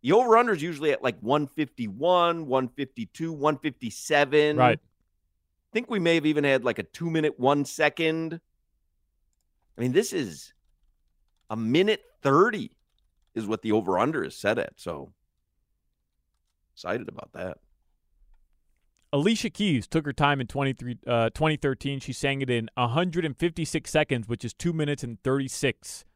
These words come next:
Speaker 2: seconds. That's the longest version
Speaker 1: Wow.
Speaker 2: at a Super Bowl to date.
Speaker 1: Yeah, that's too much.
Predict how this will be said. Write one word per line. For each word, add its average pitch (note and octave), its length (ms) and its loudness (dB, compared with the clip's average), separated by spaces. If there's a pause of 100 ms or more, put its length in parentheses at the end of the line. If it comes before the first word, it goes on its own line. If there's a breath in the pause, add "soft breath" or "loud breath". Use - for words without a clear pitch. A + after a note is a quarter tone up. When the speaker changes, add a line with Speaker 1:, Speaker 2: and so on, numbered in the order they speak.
(200)
Speaker 2:
seconds. C3 400 0
That's A#2+ 160 -4
the B2+ 120 4
longest C3+ 540 2
version A#2 540 0 (160)
Speaker 1:
Wow. F2 400 -2
Speaker 2:
at C#3+ 160 8
a C#3 80 4
Super C#3 320 -4
Bowl B2+ 300 -2
to C#3+ 180 -4
date. A#2 460 -4 (580)
Speaker 1:
Yeah, G#2 200 6
that's B2 140 2
too B2+ 140 -4
much. F2+ 200 -6